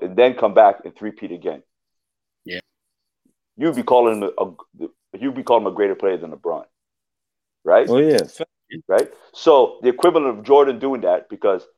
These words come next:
Speaker 1: 'cause LeBron is basically Magic Johnson. Steph Curry is basically Larry Bird.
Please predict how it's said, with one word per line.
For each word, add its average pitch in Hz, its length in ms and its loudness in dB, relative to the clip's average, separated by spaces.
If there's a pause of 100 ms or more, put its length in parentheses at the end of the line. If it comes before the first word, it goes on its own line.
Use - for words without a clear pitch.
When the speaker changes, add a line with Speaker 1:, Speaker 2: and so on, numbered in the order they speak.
(220)
Speaker 1:
'cause 107 140 -2
LeBron 127 440 0
is 92 60 -12
basically 107 380 -6
Magic 87 300 -4
Johnson. 90 360 -8 (680)
Steph 143 320 0
Curry 123 280 2
is 92 60 -10
basically 98 440 -6
Larry 85 260 -8
Bird. 82 260 -8